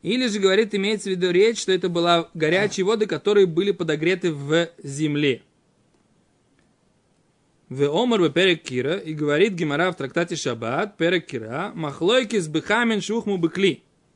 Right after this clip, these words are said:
Весь спор, можно ли купаться в горячей воде, это только если,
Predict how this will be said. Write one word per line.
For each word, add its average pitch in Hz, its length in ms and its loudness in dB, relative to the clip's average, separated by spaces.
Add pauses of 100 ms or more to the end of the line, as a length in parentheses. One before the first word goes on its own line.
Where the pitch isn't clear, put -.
(240)
Весь 220 320 2
спор, 233 320 2
можно 196 300 -2
ли 180 100 0
купаться 170 720 0
в 147 60 -16
горячей 175 400 -2
воде, 180 280 -2
это 226 140 -2
только 214 320 -2
если, 190 580 0